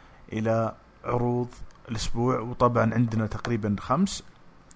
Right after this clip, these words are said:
آه، أو ست عروض من تصفيات Best of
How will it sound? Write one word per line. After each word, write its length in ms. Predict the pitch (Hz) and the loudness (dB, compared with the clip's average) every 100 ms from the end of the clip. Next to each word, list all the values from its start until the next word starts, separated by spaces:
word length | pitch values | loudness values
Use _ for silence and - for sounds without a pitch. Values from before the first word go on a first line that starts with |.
| - | -12
آه، 340 | 110 104 98 95 | -6 -2 -2 -2
أو 260 | 110 107 | -2 -2
ست 260 | 117 165 - | -2 -4 -4
عروض 260 | 143 117 95 | -2 -2 0
من 200 | 95 90 - - - - | -2 -2 -8 -18 -14 -6
تصفيات 500 | 117 - 135 131 135 | -2 2 4 4 4
Best 260 | - 143 | 0 -2
of 120 | - | -2